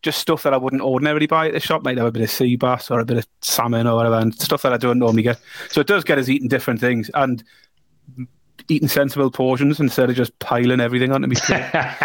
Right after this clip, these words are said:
Speaker 1: But when I'm trying to be good, HelloFresh quite often gets, uh, gets chucked into the mix, like, just to keep us on track.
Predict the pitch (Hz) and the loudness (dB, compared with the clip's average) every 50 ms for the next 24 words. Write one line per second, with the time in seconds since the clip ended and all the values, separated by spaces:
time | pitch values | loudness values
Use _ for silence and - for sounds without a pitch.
0 | 110 - - - - - - - 175 160 131 147 151 151 165 156 170 - 202 202 | -4 -4 -4 -8 -8 -8 -6 -4 -2 0 2 2 2 2 2 2 4 4 4 4
1 | 190 151 175 185 160 208 196 170 143 - _ - - - - _ _ - - - | 4 4 2 2 2 2 2 2 2 -2 _ -18 -20 -20 -20 _ _ -20 -14 -6
2 | - 147 143 143 143 139 127 - 139 139 143 - - - - - - 135 131 131 | -2 0 2 4 4 2 2 2 2 0 0 0 -4 -10 -6 -2 0 0 2 2
3 | 127 - - - 127 120 127 113 - - - 123 120 117 117 117 113 107 110 - | 0 -2 -2 -4 -2 -2 -2 -2 -2 -2 0 0 2 2 2 0 0 -4 -10 -10
4 | _ - 127 - - - - - - - - 120 120 120 120 110 117 117 - - | _ -4 -4 -4 -4 -4 -4 -4 -2 -2 -2 -2 0 0 0 -2 -2 -4 -4 -4
5 | - 123 120 117 - 127 113 - - 123 113 113 107 - - - 135 - 120 113 | -4 -4 -4 -4 -4 -6 -6 -4 -2 -2 0 0 -2 -4 -4 -4 -2 0 0 0
6 | 113 110 107 - 123 120 | 0 0 0 -2 -4 -4